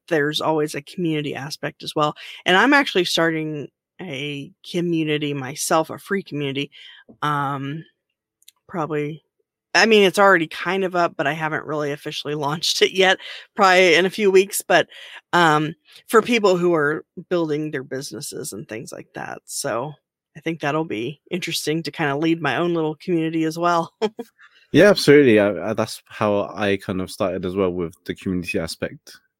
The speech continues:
Speaker 2: was to create my own little community of people that I wanted to serve and support, you know,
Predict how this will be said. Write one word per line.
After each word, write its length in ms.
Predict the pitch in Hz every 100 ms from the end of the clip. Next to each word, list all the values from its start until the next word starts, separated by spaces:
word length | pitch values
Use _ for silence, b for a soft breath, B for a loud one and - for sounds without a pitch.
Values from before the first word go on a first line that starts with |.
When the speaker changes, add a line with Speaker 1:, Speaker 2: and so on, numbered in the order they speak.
| -
Speaker 2:
was 160 | 87
to 120 | -
create 280 | 87 - 90
my 100 | 95
own 280 | 90 95 87
little 200 | 87 78
community 460 | - 92 92 - 90
of 220 | 85 -
people 280 | - 113 87
that 100 | 87
I 80 | 78
wanted 320 | 92 90 87
to 80 | -
serve 400 | - 90 87 87
and 180 | 82 - B B B B B
support, 560 | - - - 175 - - -
you 160 | 87
know, 160 | 69